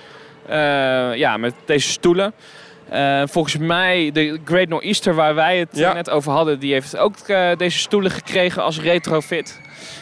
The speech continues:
Speaker 1: Ehm,
Speaker 2: Nou, het zijn hele fijne stoelen. We hebben hem gedaan. Het maakt niet de baan, eh, soepeler. Eh, maar de klappen vang je niet meer op met je hoofd.
Speaker 1: Nee, klopt.
Speaker 2: En
Speaker 1: En
Speaker 2: dat is dan wel ideaal.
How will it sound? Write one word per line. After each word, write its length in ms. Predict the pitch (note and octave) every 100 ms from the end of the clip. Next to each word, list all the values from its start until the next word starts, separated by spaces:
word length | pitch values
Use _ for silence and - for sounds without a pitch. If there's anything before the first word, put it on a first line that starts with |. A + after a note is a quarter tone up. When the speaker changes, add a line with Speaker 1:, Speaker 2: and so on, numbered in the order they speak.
| - - -
Speaker 1:
Ehm, 840 | D2+ D3 D3 C#3+ C#3+ C3+ C3+ C3+
Speaker 2:
Nou, 60 | C3+
het 140 | F3+ -
zijn 160 | F#3+
hele 220 | E3+ F#3
fijne 280 | - F3+ F#3+
stoelen. 220 | D#3+ D3
We 60 | F3
hebben 140 | G#3 G#3+
hem 100 | F3
gedaan. 240 | D3+ F#3 F#3+
Het 120 | F3
maakt 180 | F#3+ F3+
niet 160 | B3
de 100 | A3+
baan, 360 | F#3 F#3+ F3 F3
eh, 40 | E3
soepeler. 540 | - - - B2 F#3+ C4 - - - - - - -
Eh, 320 | C#3+ C#3+ C#3+
maar 340 | D3 D#3 G3
de 80 | E3
klappen 440 | - G3+ A#3+ D3+
vang 240 | D3+ D#3 D3+
je 60 |
niet 100 | D3+
meer 100 | D3+
op 140 | D3+ C#3+
met 160 | D3
je 80 | D#3+
hoofd. 340 | E3 C3 - - -
Speaker 1:
Nee, 180 | C3+ B2
klopt. 340 | - B2 G#2 - -
Speaker 2:
En 120 | C3
Speaker 1:
En 140 | C#3
Speaker 2:
dat 200 | D3 G3+
is 160 | D3 -
dan 100 | B2
wel 100 | B2
ideaal. 340 | D3 D#3 A2